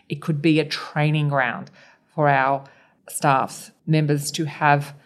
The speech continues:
conversations and collaborations with their clients and other experts. And where we're gonna start is with the value conversation. And I also want to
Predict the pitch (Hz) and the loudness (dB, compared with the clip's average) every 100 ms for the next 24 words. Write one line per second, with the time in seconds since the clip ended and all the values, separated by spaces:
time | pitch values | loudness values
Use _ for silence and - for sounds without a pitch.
0 | _ - 170 156 147 151 147 151 143 143 | _ -4 -2 0 0 -2 -2 -4 -6 -6
1 | 143 143 - 147 139 139 143 151 143 139 | -6 -6 -4 -4 -2 -4 -4 -4 -4 -4
2 | - 151 151 151 151 151 143 139 135 - | -4 -2 0 -2 -4 -4 -4 -4 -8 -12
3 | - 143 147 156 151 - 147 147 - 147 | -4 -2 0 -2 -2 -2 -6 -8 -8 -6
4 | - - - - _ _ - 170 165 - | -6 -8 -12 -14 _ _ 0 2 2 0
5 | 170 185 180 170 156 147 - 147 147 - | 0 2 2 -2 -4 -6 -4 -2 -2 -8
6 | _ - 165 151 165 151 147 143 147 143 | _ -2 -2 0 -2 -2 0 0 -2 -4
7 | 143 135 143 139 143 185 208 _ _ _ | -8 -8 -4 -4 -4 -8 -10 _ _ _
8 | _ _ - 160 160 165 151 156 151 156 | _ _ -2 2 2 2 0 -2 0 -4
9 | 147 147 147 147 | -4 -4 -4 -6